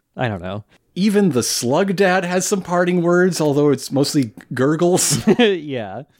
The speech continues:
Speaker 1: But it's not, yeah, it's not just the main cast, but, like, Yukako is here, Tonio is here,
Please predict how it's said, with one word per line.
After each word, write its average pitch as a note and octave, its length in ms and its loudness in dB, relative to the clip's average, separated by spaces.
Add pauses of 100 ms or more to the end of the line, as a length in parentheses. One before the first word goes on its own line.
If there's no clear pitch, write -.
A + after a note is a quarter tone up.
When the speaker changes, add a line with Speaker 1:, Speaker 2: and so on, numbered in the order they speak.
(140)
Speaker 1:
But A#2+ 200 -2
it's - 200 -12
not, E3 160 -10
yeah, C3 180 0
it's - 220 -8
not F3+ 200 -2
just F#3 200 -4
the C#3+ 80 0
main B2 260 -2
cast, A2+ 400 -2
but, A2+ 180 -4
like, G2 300 -8
Yukako B2 640 -2
is A#2 140 -6
here, A2+ 260 -2
Tonio B2+ 680 0
is A#2+ 140 -4
here, A2 600 -2